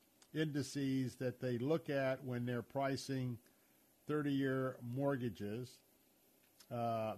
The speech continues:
that topped four point two nine percent. Now, why do they use the ten-year? Well,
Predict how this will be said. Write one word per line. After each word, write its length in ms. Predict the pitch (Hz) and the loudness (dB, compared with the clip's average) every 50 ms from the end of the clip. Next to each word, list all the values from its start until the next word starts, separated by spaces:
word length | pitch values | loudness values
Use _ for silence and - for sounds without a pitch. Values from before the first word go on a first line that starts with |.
| 110 | -2
that 260 | 113 123 135 143 - | -2 0 0 -2 -2
topped 360 | - - 135 135 131 120 - - | -4 -4 -2 -2 -2 -4 -6 -8
four 260 | 143 143 139 143 139 | -6 -4 -4 -4 -4
point 400 | 139 - 135 139 135 131 123 - | -6 -6 -4 -4 -4 -4 -6 -6
two 220 | - - 135 131 | -6 -4 -4 -2
nine 380 | 127 127 123 127 131 135 135 120 | -2 -2 -2 -2 -2 -4 -4 -6
percent. 380 | - - 104 - - - 90 73 71 - - - _ _ _ _ _ _ _ _ _ _ _ _ _ _ _ _ - - - - - - - - _ _ | -8 -10 -12 -10 -10 -12 -12 -12 -14 -20 -20 -20 _ _ _ _ _ _ _ _ _ _ _ _ _ _ _ _ -20 -20 -20 -20 -20 -20 -20 -20 _ _
Now, 300 | 131 131 131 127 127 127 127 - _ _ _ _ _ _ _ _ _ _ _ _ _ _ _ _ _ _ _ | -4 0 0 0 0 -2 -4 -12 _ _ _ _ _ _ _ _ _ _ _ _ _ _ _ _ _ _ _
why 300 | - 131 120 139 147 175 | -8 2 6 6 8 8
do 100 | 185 190 | 8 6
they 180 | 175 175 170 160 | 6 6 6 6
use 340 | 156 151 147 151 151 127 107 | 6 6 6 6 4 4 2
the 80 | 123 | 0
ten-year? 560 | 117 - - 139 139 135 131 123 107 85 76 - | -2 0 0 0 2 2 2 0 0 -2 -4 -6
Well, 400 | 101 120 131 135 135 131 131 123 | -2 0 4 4 6 4 4 2